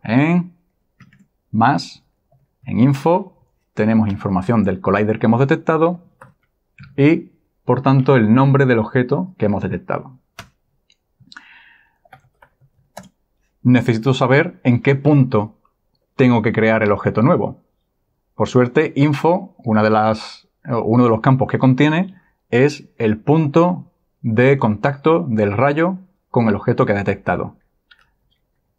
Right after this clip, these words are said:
Así que instantiate on point va a ser igual a info punto point, punto de colisión, de detección.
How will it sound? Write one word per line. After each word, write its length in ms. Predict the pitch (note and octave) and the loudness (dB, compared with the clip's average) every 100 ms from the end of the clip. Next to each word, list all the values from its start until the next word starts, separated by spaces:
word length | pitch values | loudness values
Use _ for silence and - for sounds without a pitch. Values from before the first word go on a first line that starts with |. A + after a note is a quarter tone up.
| _ _ _ _ _ _ _ _ _ _ _ _ _ _ - _ | _ _ _ _ _ _ _ _ _ _ _ _ _ _ -20 _
Así 280 | - - A2 | -18 -12 -2
que 340 | B2+ C#3+ - _ | 0 0 -4 _
instantiate 580 | - G#2+ - G2 G#2+ G#2 | -8 -6 -4 -2 0 0
on 160 | G2 F#2+ | -2 -2
point 320 | C#3+ F3 F3 - | 0 0 -2 -4
va 60 | G#2 | -4
a 20 | |
ser 160 | G#2 | -2
igual 360 | G2 A2 B2 - | 0 0 0 -2
a 300 | A2 G2+ - _ - | -4 -4 -6 _ -6
info 560 | D3 E3 - G#3+ G#3+ _ - _ _ _ _ _ _ _ | -4 -2 -2 -2 -4 _ -20 _ _ _ _ _ _ _
punto 580 | - E3 C#3 E3 F3+ - _ _ _ _ _ _ _ _ | -2 0 0 -2 -2 -10 _ _ _ _ _ _ _ _
point, 360 | B2 A2 B2+ - _ _ _ _ _ _ | -4 -4 -8 -20 _ _ _ _ _ _
punto 520 | C#3 D3 D#3 D#3+ - | -2 0 -2 -6 -8
de 320 | - A#2+ F3 - _ _ - | -4 -2 -2 -8 _ _ -8
colisión, 480 | A#2+ A2+ - - - _ _ _ _ _ _ | -6 -6 -8 -12 -16 _ _ _ _ _ _
de 140 | - G2 | -4 -4
detección. 500 | F#2 - - G2 | -4 -8 -6 -6